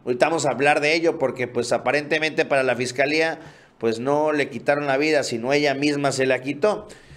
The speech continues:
Vamos a ver lo que dice la fiscalía. Ahora resulta,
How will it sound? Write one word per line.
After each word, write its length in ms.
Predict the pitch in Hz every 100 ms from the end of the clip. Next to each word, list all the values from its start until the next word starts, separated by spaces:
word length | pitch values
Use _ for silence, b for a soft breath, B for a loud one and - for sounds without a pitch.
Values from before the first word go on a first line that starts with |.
| B B B B B B B B B B B _
Vamos 260 | 185 240 247
a 40 |
ver 80 | 226
lo 120 | 220
que 80 | 190
dice 180 | 185 190
la 100 | 165
fiscalía. 560 | 151 - 131 110 95 - B B B -
Ahora 260 | - 233 262
resulta, 680 | 233 - 254 240 143 -